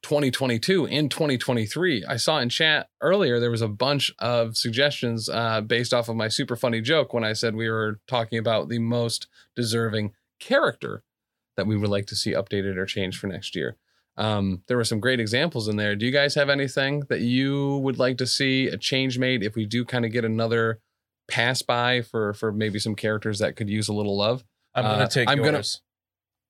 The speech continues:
Speaker 1: so I'm gonna make two caveats here, and that is fine. 'cause it will be in line of the caveat that I'm going to make for Doctor D, where he can't say Daredevil, and I'm assuming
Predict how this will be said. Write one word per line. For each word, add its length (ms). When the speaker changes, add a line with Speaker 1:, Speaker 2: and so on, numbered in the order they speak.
Speaker 1:
so 240
I'm 180
gonna 220
make 220
two 140
caveats 500
here, 300
and 120
that 120
is 100
fine. 500
'cause 200
it 240
will 140
be 360
in 160
line 500
of 160
the 60
caveat 440
that 100
I'm 100
going 220
to 60
make 200
for 100
Doctor 300
D, 240
where 180
he 120
can't 300
say 180
Daredevil, 600
and 120
I'm 80
assuming 560